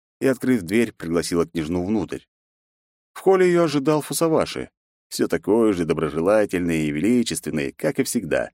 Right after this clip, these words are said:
Одет в неприметный серый костюм, руки по швам, как у солдата,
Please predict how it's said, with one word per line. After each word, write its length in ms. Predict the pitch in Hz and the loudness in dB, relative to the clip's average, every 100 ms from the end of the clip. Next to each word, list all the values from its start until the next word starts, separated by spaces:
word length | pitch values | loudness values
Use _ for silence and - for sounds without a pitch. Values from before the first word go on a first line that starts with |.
| _ _ _ _ _ - | _ _ _ _ _ -2
Одет 460 | 95 175 170 - - | 2 2 0 -6 -6
в 80 | |
неприметный 500 | 90 151 165 170 139 | -2 0 2 2 2
серый 280 | - 139 113 | 0 0 0
костюм, 520 | 62 - 87 87 80 _ _ _ | -4 -6 -4 -2 -4 _ _ _
руки 260 | 78 107 101 | -2 0 -2
по 140 | 78 | -4
швам, 360 | - 82 101 92 | -4 0 0 0
как 200 | 82 - | -6 -6
у 20 | |
солдата, 580 | - 76 76 71 64 | -4 -2 -2 -2 -4